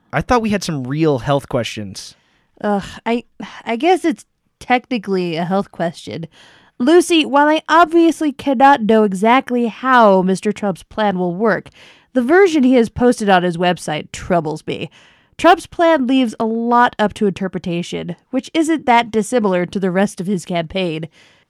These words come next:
Speaker 2: Because of my dozens of pre-existing conditions, I fear that under a Trump healthcare plan,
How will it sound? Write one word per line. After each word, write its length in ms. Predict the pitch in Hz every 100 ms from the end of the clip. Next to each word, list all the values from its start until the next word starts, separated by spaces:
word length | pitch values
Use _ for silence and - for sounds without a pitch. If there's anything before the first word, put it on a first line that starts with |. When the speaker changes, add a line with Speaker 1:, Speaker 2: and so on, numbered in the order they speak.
| -
Speaker 2:
Because 300 | 302 370 359
of 140 | 370
my 180 | 262 247
dozens 680 | 196 170 220 233 202 185 170
of 240 | 185 165 139
pre-existing 680 | 262 254 202 233 220 214 175
conditions, 580 | 170 214 202 185 170 - - -
I 160 | 302 302
fear 240 | 381 392
that 160 | 294 -
under 380 | 294 269 294 -
a 80 | 240
Trump 480 | - - 349 311 247
healthcare 520 | - 302 - - 190
plan, 380 | - 180 160